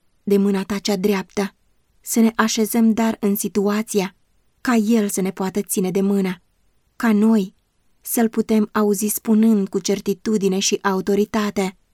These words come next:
„Eu sunt cel viu. Am fost mort și iată că sunt viu în vecii vecilor.”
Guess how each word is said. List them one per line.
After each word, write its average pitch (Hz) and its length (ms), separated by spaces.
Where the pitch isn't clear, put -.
„Eu 220 380
sunt 196 340
cel 214 200
viu. 208 380
Am 214 220
fost 208 260
mort 214 440
și 233 280
iată 190 400
că 262 120
sunt 233 320
viu 202 380
în 202 200
vecii 196 340
vecilor.” 196 640